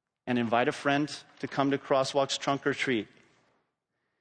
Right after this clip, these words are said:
You can be useful to God as a first step in someone's journey toward Jesus.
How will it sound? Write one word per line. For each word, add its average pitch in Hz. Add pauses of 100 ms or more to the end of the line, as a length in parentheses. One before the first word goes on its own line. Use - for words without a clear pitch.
(160)
You 160
can 147
be 123
useful 120
to -
God 98 (480)
as 120
a 117
first -
step 113
in 113
someone's 113
journey 110
toward 98
Jesus. -